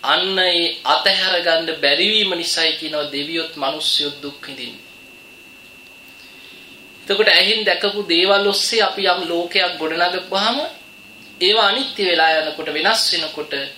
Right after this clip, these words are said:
ඒ කෙරෙහි තියෙන ඇල්ම අතහරින්න වෙනවා. අතහරින්න පුළුවන් කෙනා ලෝක ධර්මතාවයේ සිහි කරලා හිතෙන් ඒක අතහැරලා ධර්මයේ මෙනෙහි කරගෙන හිත හදා ගන්නවා. අතහැර ගන්න බැරි වෙනකොට මොකද වෙන්නේ?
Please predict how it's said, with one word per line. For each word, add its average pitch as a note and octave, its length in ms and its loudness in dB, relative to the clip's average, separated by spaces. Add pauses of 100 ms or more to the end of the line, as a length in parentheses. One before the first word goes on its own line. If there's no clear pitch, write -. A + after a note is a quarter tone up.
(200)
ඒ E3 220 2
කෙරෙහි F#3+ 360 0
තියෙන E3+ 220 -4
ඇල්ම D3+ 280 2
අතහරින්න F#3+ 540 0
වෙනවා. F#3 300 -8 (1800)
අතහරින්න A#3+ 680 2
පුළුවන් C4 440 0
කෙනා E3 360 0 (340)
ලෝක F3+ 360 2
ධර්මතාවයේ F#3+ 800 0
සිහි G#3 320 -2
කරලා D#3 440 -4 (460)
හිතෙන් F#3 360 -4
ඒක F3 180 -4
අතහැරලා E3 520 -2
ධර්මයේ D#3+ 380 0
මෙනෙහි D#3 280 -6
කරගෙන E3+ 320 -8
හිත E3 220 -10
හදා C#3 320 -2
ගන්නවා. - 360 -10 (1800)
අතහැර A#3+ 400 2
ගන්න A3+ 340 0
බැරි F#3 220 4
වෙනකොට A3+ 360 -2
මොකද D3+ 260 -8
වෙන්නේ? B2 280 -8